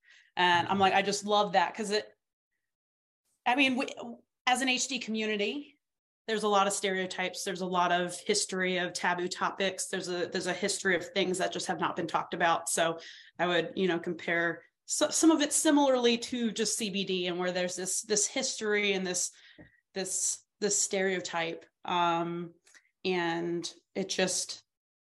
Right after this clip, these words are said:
we all need to be doing our own research. We all need to be talking about it, opening conversations and inquiring and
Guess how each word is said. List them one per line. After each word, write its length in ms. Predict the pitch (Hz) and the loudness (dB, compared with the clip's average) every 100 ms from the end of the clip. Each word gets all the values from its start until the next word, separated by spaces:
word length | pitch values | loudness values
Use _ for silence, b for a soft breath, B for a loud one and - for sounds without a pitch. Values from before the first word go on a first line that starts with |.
| - | -6
we 120 | 180 | 0
all 140 | 180 185 | 4 4
need 160 | 185 | 4
to 60 | 180 | 2
be 120 | 170 | 0
doing 300 | 170 175 175 | 0 0 2
our 160 | 175 175 | 2 0
own 100 | 170 | 0
research. 420 | 170 165 170 - | -2 -2 -4 -4
We 80 | 175 | -2
all 80 | 165 | 0
need 120 | 170 | -2
to 60 | |
be 100 | 170 | -2
talking 340 | 160 160 - 175 | -4 -6 -4 -2
about 240 | 160 160 | 0 0
it, 60 | 160 | -2
opening 260 | 165 170 165 | -2 -2 -2
conversations 880 | 185 170 165 175 165 - 170 170 - | -2 -2 -2 -2 -2 -2 -2 -2 -2
and 500 | 170 160 160 160 156 _ _ _ _ _ _ _ _ _ - | -2 -2 -2 -4 -6 _ _ _ _ _ _ _ _ _ 0
inquiring 920 | 220 - 160 196 233 185 - - - - _ - | 0 2 0 0 0 0 -2 -4 -8 -12 _ -2
and 720 | 180 175 175 175 175 180 | 0 2 0 0 0 -2